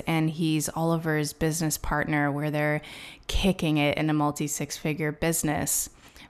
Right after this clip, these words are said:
where they help coaches fully leverage all their sales systems, and they're also developing a conscious sales certification.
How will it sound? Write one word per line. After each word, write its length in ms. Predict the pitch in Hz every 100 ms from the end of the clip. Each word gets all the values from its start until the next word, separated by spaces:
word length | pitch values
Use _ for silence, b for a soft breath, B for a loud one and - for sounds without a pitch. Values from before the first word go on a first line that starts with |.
| -
where 560 | 175 160 151 151 147
they 220 | 147 156
help 340 | 151 - 151 -
coaches 800 | - 165 160 - 151 156 156 -
fully 360 | - - 160 156
leverage 520 | 151 151 147 147 - -
all 120 | 160
their 180 | 156 156
sales 360 | - 151 156
systems, 560 | - 156 - 160 156 151
and 140 | 147
they're 280 | 147 151 151 165 -
also 280 | - 156 -
developing 760 | 156 151 151 151 147 156 151 151
a 300 | 156 147 143 B B B
conscious 640 | - 180 160 160 151 - - -
sales 880 | - - 170 160 151 147 147 - - B B B B
certification. 1040 | - 185 170 - - 175 175 - - 180